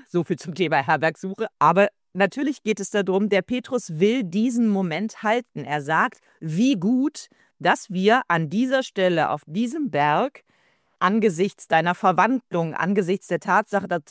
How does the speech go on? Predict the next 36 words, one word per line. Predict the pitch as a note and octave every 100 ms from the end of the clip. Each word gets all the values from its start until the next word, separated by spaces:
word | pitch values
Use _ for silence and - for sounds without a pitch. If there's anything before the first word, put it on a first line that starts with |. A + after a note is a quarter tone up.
| -
dass | F3+
da | - F#3
plötzlich | F#3+ F#3+ G3+ E3+
Mose | F3 G#3 A3+ A3+
und | G3
Elia | - F#3 A#3+ C4+ A3+
sind | D#3+ F3
und | -
mit | F3 D#3+
Jesus | F#3 F3+ E3+ -
reden, | A3+ A3
also | D#3 D3+
zwei | - F#3+ F#3
himmlische | F3 B3+ C#4 A#3 - G#3 G3+ - _ _ _
Autoritäten | - G#3 G#3+ E3 D#3 - A3 D4 - F3+ B3 - - _ _
mit | D3+ F#3 - -
plötzlich | - F3+ - E3+ -
unter | C4+ D4 A#3
ihnen | D3 C#3+ C3+
sind“, | D3+ G#3 - -
dass | F#3
er | F#3 E3+
sagt, | F3 G3 -
„Der | C3+ F#3 C#4+ E4
Moment, | A#3+ B3+ G#3 A3 F#3+ A#3+ - _ _
das | D3 G3 D#4 -
hier, | - G#3 A#3
das | F#3 A#3+ -
soll | A3+ A3
bleiben, | F#3+ F3+ E3 C#3+ _ _
das | C#3+ F3+ - -
soll | B3 C4+
unser | A#3 G#3+ G#3
neuer | G3 F#3 G#3+ C4 B3+
Ort | A#3+ C4 -
werden. | A#2+ B2 A#2+